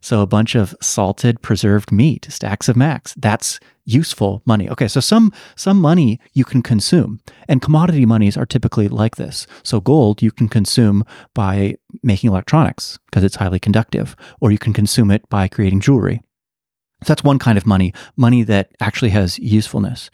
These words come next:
Now, there's another kind of money, useless money. And this, in fact, turns out to be very useful. So think about paper currency. What's the consumption value of that?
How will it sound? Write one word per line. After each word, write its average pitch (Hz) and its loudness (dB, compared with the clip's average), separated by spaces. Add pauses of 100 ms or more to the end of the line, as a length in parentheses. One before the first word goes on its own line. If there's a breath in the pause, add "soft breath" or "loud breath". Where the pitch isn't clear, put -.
(460 loud breath)
Now, 123 2
there's 127 2
another 190 4
kind 117 2
of 92 0
money, 95 0 (380 soft breath)
useless - -2 (180)
money. 107 0 (520 soft breath)
And 120 2 (140)
this, 165 0
in 131 2
fact, 147 -2
turns 143 2
out 131 2
to - -10
be 120 0
very 131 2
useful. 120 -2
So - -2
think 123 -2
about 107 0
paper 135 0
currency. - -4 (760 soft breath)
What's 123 -2
the - -2
consumption 113 0
value 98 0
of 87 -6
that? 98 -6